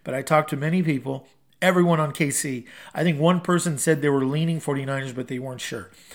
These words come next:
Um, but yet that line still is at minus two. And the Westgate, who's a, one of the sharper books in town, they went up forty-niners minus two and a half. So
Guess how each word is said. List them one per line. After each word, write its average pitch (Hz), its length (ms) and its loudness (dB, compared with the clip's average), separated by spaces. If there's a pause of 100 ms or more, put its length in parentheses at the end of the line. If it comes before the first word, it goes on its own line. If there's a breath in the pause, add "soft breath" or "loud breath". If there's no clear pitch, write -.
(420 loud breath)
Um, 123 580 -4 (340)
but 135 180 -6
yet 151 200 -4
that 160 240 0
line 160 280 -2
still 160 320 0
is 151 140 -2
at 147 120 -6
minus 156 320 -2
two. 190 480 -2
And 143 240 -4
the 139 60 0
Westgate, 185 640 2
who's 147 200 -2
a, 143 120 -4
one 156 200 -4
of 151 60 -4
the 135 60 -6
sharper 202 360 0
books 156 260 -2
in 123 120 -10
town, 139 320 -6 (560 loud breath)
they 165 220 0
went 240 180 0
up 196 240 -4
forty-niners 165 580 0
minus 156 340 -2
two 170 180 0
and 147 100 -4
a - 20 -8
half. 143 300 -4
So 151 440 0